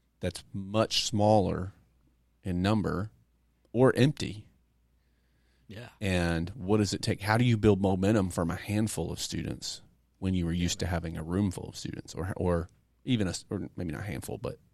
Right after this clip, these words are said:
Speaker 1: depending on your context, a, a significantly less number, 'cause it's all scales. It all scales, right? If you're used to having
Speaker 2: Totally.
Speaker 1: a, a large, large ministry,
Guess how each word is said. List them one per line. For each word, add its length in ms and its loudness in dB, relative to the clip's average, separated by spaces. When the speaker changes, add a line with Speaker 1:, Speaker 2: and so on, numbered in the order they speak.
Speaker 1:
depending 280 -2
on 60 -6
your 80 -10
context, 560 -4
a, 240 0
a 100 0
significantly 840 -4
less 300 -2
number, 240 -2
'cause 160 -2
it's 140 -4
all 100 2
scales. 540 -4
It 80 -4
all 120 0
scales, 460 -6
right? 160 -2
If 160 -4
you're 80 4
used 220 -2
to 60 -2
having 180 -4
Speaker 2:
Totally. 200 -12
Speaker 1:
a, 60 -2
a 20 -2
large, 440 8
large 300 -4
ministry, 440 -8